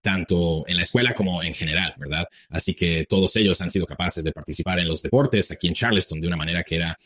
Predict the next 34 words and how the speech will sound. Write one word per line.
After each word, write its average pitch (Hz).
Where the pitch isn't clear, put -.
habría 110
sido 127
mucho 113
más 98
competitivo 87
en 85
el 78
norte 82
de 78
Virginia. 71
Y 95
me 101
río 117
cuando 113
recuerdo 110
la 104
primera 107
jornada 104
de 98
puertas 101
abiertas 98
de 101
la 92
escuela 101
secundaria. 90
Estas 180
dos 165
chicas 135
muy 117
dulces 113
vinieron 113
y 101
se -
acercaron 92